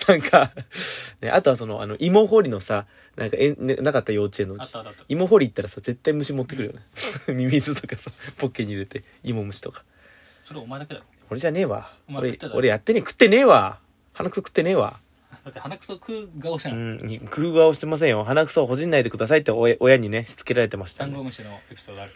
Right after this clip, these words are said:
Speaker 1: ダンゴムシ、いや、あの、北海道ダンゴムシいないんですよ。
Speaker 2: 嘘だ。
Speaker 1: 本当に。
Speaker 2: 百パー嘘。
Speaker 1: ほん-、百パー本当。
Speaker 2: なんで？寒いから。
Speaker 1: わかんない。
Speaker 2: え、嘘だよ。
Speaker 1: だから本当ダンゴムシって存在がわかんなかった。
Speaker 2: え、
Speaker 1: わらじ虫はいたのよ。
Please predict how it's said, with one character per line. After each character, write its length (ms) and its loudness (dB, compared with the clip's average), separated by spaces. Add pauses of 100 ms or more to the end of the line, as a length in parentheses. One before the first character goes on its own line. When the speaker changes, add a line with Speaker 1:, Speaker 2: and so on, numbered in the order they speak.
(140)
Speaker 1:
ダ 120 2
ン 40 0
ゴ 80 2
ム 80 0
シ、 140 -2
い 20 0
や、 120 2
あ 20 -2
の、 80 -4
北 140 0
海 180 8
道 100 4
ダ 80 10
ン 60 2
ゴ 80 2
ム 80 -2
シ 80 -8
い 20 -6
な 100 0
い 60 0
ん 40 -8
で 40 -12
す 60 -14
よ。 80 -18 (360)
Speaker 2:
嘘 140 -18
だ。 160 -16 (160)
Speaker 1:
本 140 -4
当 80 -4
に。 180 -8
Speaker 2:
百 220 -16
パ 200 -16
ー 60 -20
嘘。 140 -20 (100)
Speaker 1:
ほ 240 -4
ん-、 0 - (220)
百 160 -6
パ 100 0
ー 20 -2
本 20 -2
当。 80 -10
Speaker 2:
な 40 -8
ん 40 -6
で？ 120 -6
寒 220 -10
い 40 -14
か 60 -16
ら。 80 -20 (300)
Speaker 1:
わ 100 -2
か 100 4
ん 80 2
な 180 -2
い。 80 -18
Speaker 2:
え、 140 -12
嘘 220 -14
だ 80 -12
よ。 60 -4
Speaker 1:
だ 80 6
か 80 8
ら 40 6
本 140 2
当 80 -8
ダ 140 10
ン 140 2
ゴ 40 0
ム 120 4
シ 100 0
っ 20 -18
て 100 -4
存 240 -2
在 160 6
が 60 0
わ 80 0
か 80 2
ん 60 4
な 60 0
か 40 -2
っ 40 -4
た。 100 -4
Speaker 2:
え、 20 0
Speaker 1:
わ 80 10
ら 100 10
じ 120 -2
虫 180 2
は 80 4
い 60 -2
た 80 -6
の 80 -10
よ。 80 -18